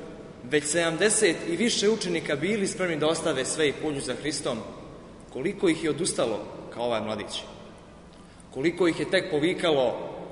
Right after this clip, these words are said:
„Raspni ga, raspni”? Koliko je nas danas spremno da se odrekne svega i pođe za Hristom? Nažalost, smrtni čovjek je biće navike.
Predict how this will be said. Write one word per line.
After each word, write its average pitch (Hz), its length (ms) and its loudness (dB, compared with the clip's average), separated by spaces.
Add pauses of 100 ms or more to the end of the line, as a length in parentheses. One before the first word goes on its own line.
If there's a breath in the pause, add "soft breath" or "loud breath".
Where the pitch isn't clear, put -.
„Raspni 156 420 2
ga, 131 120 4
raspni”? 143 360 4 (1300)
Koliko 135 340 -4
je 127 60 -2
nas 147 340 2
danas 131 240 -2
spremno 113 340 -4 (720)
da 117 80 -10
se - 120 -8
odrekne 120 280 -2
svega 110 320 -6
i 90 120 -6
pođe 101 180 -8
za - 160 -14
Hristom? - 280 -16 (1300)
Nažalost, 156 520 2 (520)
smrtni 143 340 -8
čovjek 139 320 -2
je 127 40 -4
biće 123 300 -4
navike. 110 400 -4